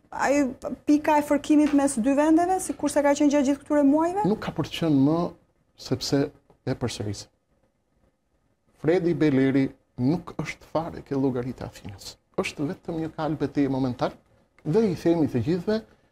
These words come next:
Speaker 2: që Athina ka gati katër emra sot për të zëvendësuar Fredi Beleri. Njëri është nga mi-, minoritarët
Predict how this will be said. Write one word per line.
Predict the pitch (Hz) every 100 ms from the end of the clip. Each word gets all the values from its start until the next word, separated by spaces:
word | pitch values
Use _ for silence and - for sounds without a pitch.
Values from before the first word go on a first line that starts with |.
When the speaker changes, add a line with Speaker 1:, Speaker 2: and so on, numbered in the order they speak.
| _
Speaker 2:
që | 151
Athina | 120 - 180
ka | 139 160
gati | 135 151 -
katër | - - - 110 117
emra | - - -
sot | - _ _ _ _ _ _ _ _ _ -
për |
të | 131 120
zëvendësuar | 117 110 - 175 165 _ _ _ _
Fredi | - 131 147 147 -
Beleri. | 135 - _ _ _ _
Njëri | 151 185 156
është | 143 139 - _ _ _ _ _ _ _ _ -
nga | 127
mi-, | 131 139 - -
minoritarët | 139 139 127 123 165 123